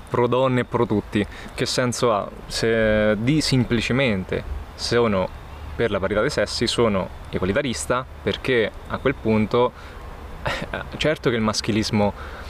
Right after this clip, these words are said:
assume una connotazione negativa. E l-, secondo me allora l'evoluzione deve essere pun-, appunto anche da sto punto di vista,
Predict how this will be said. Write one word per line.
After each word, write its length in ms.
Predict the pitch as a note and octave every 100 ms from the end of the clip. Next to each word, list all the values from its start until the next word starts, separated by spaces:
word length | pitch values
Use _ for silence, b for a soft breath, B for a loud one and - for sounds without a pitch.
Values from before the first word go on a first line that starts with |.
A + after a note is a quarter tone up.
| B B -
assume 360 | A#2 - A#2 A2
una 220 | A2+ A2
connotazione 500 | A2 G#2+ G#2+ - A2
negativa. 580 | G#2 G2+ G#2 F#2 F#2 - -
E 180 | - A2+
l-, 60 | A2
secondo 340 | - B2 A2+
me 100 | B2
allora 240 | C#3 B2+ C#3+
l'evoluzione 440 | A2 G2+ A2+ G#2
deve 120 | C#3 G#2
essere 200 | - A2+
pun-, 200 | - A2 A2+
appunto 440 | A#2+ - G#2+ G#2+
anche 180 | B2 A2+
da 60 | G2+
sto 180 | -
punto 220 | G2 F#2 F2+
di 80 |
vista, 380 | F#2 A#2+ - F2+